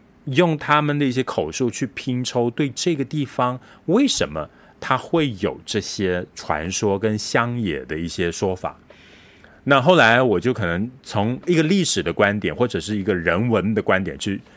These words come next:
解释说，也许因为历史赋予这个地方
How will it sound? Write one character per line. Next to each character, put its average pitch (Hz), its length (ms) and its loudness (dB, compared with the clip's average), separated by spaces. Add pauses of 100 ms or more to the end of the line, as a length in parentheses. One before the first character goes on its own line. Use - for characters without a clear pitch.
(240)
解 85 260 -2
释 113 240 0
说， 107 260 2 (320)
也 143 160 4
许 117 180 0
因 123 100 2
为 147 220 0 (180)
历 185 280 4
史 95 260 0
赋 123 240 0
予 85 140 0
这 135 200 0
个 120 80 2
地 117 180 0
方 107 320 -4